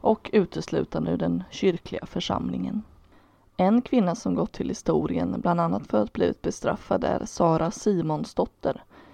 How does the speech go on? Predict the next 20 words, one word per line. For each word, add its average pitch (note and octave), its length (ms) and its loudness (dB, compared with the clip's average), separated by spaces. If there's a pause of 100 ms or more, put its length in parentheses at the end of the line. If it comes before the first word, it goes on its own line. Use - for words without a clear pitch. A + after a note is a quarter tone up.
(120)
eller E3 320 2
Tjocka - 360 0
Sara - 680 0
som G3+ 200 -4
hon F3+ 120 0
också - 260 -8
kallades. - 640 -8 (1000)
Hon G3+ 180 2
var B3+ 120 4
så G3 140 -2
tidigt F3 460 -2
som D#3+ 360 -2 (320)
sextonhundraarton D#3+ 1500 -2
en D#3+ 320 -4
välkänd F3 680 -2
så E3+ 120 -8
kallad C#3+ 380 -6
bordellmamma F#3+ 720 -2
i G#3 60 -4
Stockholm. - 460 -6